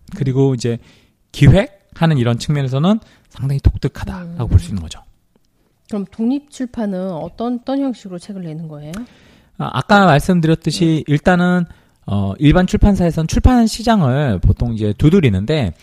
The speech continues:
Speaker 1: 이 독립출판 같은 경우에는, 어, 내가 이제 그 자료를 먼저 모으고
Speaker 2: 음.
Speaker 1: 내가 인디자인이나 이런 어떤 출판 편집 프로그램으로 그 파일로 거기에 넣어서 그걸 이제 하나씩 만들고 그리고 이제 뭐 보통 이제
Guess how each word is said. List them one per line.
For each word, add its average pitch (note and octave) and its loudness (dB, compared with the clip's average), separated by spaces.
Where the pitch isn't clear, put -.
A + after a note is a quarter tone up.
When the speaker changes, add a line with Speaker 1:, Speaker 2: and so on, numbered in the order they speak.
Speaker 1:
이 B2+ -2
독립출판 E3+ 0
같은 C#3 -4
경우에는, B2+ -2
어, F#2 -8
내가 D3 2
이제 G2 -2
그 F2+ -8
자료를 D3+ 0
먼저 A#2+ 0
모으고 A2+ 0
Speaker 2:
음. - -20
Speaker 1:
내가 G#2+ -2
인디자인이나 A2 0
이런 G#2 2
어떤 F#2+ -4
출판 F3+ 0
편집 G#3+ 2
프로그램으로 A2+ -2
그 G2+ -8
파일로 D#3 0
거기에 G#2+ -2
넣어서 F2+ -2
그걸 G2 -10
이제 F#2+ -6
하나씩 D3+ -4
만들고 A#2 0
그리고 G2+ -6
이제 F#2 -6
뭐 F#2 -14
보통 D#3 2
이제 G2 -4